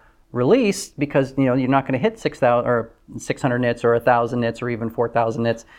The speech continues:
You're not gonna hit that in an S D R. Anyway, that, those tools at, at, at two point nine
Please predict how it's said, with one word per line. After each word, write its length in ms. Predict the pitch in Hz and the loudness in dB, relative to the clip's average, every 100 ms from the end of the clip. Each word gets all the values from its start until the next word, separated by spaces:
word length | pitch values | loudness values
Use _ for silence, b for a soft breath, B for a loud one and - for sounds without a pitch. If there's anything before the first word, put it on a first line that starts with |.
| b - | b -2
You're 80 | 175 | 2
not 140 | 214 | 2
gonna 160 | 214 160 | 2 2
hit 200 | 254 254 | 2 4
that 420 | 131 123 - - _ | 4 4 -2 -14 _
in 100 | 135 | -2
an 120 | 135 | 0
S 100 | 127 | 0
D 140 | - 151 | 2 2
R. 180 | 135 - B B B | 2 0 B B B
Anyway, 280 | 240 170 151 | 4 4 6
that, 240 | 170 - | 4 2
those 520 | 135 127 170 226 254 - | -4 2 6 6 4 -4
tools 600 | - 254 269 165 139 139 | -4 2 4 6 4 2
at, 240 | 131 - | 2 0
at, 240 | 135 131 - | -2 -2 -4
at 160 | 123 - | -4 -4
two 160 | 196 | -10
point 320 | 190 170 139 | 0 0 2
nine 500 | 139 170 160 127 123 | 2 2 2 0 -4